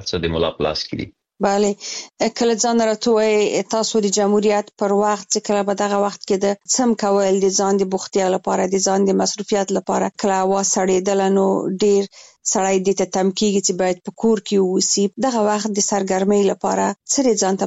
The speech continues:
Speaker 2: برابرول، څه هم کوله؟
Speaker 1: افغانستان داسې یو هیواد دی چې څلور فصله یې، یعنې، ډېر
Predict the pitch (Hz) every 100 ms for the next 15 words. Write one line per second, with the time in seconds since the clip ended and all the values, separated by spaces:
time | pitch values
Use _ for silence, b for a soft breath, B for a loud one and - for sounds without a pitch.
0 | 190 190 190 196 196 196 - 240 214 -
1 | 208 139 - 113 117 120 120 139 135 127
2 | 123 117 107 110 113 107 98 - 90 92
3 | 104 104 - 113 110 - 101 98 92 90
4 | _ 90 90 90 104